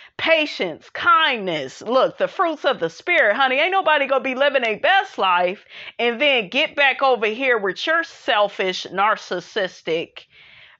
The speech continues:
arrested development having ass. Ain't nobody going back to you. Uh-uh. Marceau says he feels like maybe wives, uh,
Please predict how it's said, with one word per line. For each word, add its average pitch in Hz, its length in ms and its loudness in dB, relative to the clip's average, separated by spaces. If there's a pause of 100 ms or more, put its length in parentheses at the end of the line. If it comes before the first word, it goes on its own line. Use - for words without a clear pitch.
(100)
arrested 208 880 0
development 190 960 0
having 190 400 0
ass. 165 380 -4
Ain't 285 140 2
nobody 302 460 2
going 330 340 2
back 320 300 2
to 370 120 0
you. 523 420 4 (1300)
Uh-uh. 269 880 4 (920)
Marceau 254 600 4
says 254 440 2
he 254 140 -4
feels 220 360 2
like 190 260 0
maybe 226 360 0
wives, 202 840 2 (160)
uh, 165 560 4